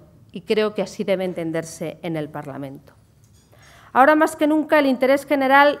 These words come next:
debe ser el único que tenga cabida en la sede de la soberanía nacional. La moderación, la sensatez y el acuerdo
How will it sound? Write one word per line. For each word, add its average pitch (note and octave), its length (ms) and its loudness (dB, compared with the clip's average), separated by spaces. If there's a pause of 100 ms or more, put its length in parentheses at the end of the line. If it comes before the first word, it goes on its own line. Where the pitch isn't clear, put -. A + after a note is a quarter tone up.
(100)
debe C4+ 240 2
ser C#4 180 -4
el C4+ 160 4
único E4+ 640 0 (360)
que A#3 100 0
tenga C#4+ 460 0
cabida B3+ 340 -2
en A#3+ 80 0
la G#3 80 -2
sede G#3+ 260 -6
de G#3+ 60 -2
la F#3 200 -4
soberanía E3+ 600 -6
nacional. D3 600 -14 (720)
La G#3+ 160 2
moderación, C4+ 800 2 (420)
la A3 140 0
sensatez B3 640 2 (280)
y B3 180 4
el A#3 100 6
acuerdo G#3+ 680 2